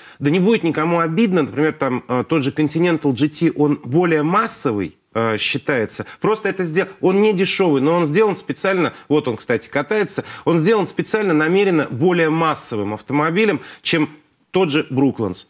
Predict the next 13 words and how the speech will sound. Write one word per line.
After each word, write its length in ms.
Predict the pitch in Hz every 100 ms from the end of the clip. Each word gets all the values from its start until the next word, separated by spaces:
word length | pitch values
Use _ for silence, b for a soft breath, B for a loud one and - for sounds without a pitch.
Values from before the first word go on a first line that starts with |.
| -
Всё. 300 | - 147 - B B
В 100 | 120
этом 220 | 190 156
большая 340 | 151 147 185 180
разница. 420 | 214 180 160 -
Если 480 | 143 196 - 156 135
любой 540 | - 135 170 180 202 208
производитель 600 | 170 160 175 190 170 123
будет 300 | 117 156 151
ограничивать 720 | 127 151 165 180 - 123 117
себя 420 | - 135 139 120
и 120 | -
сокращать, 640 | - - 139 147 - 139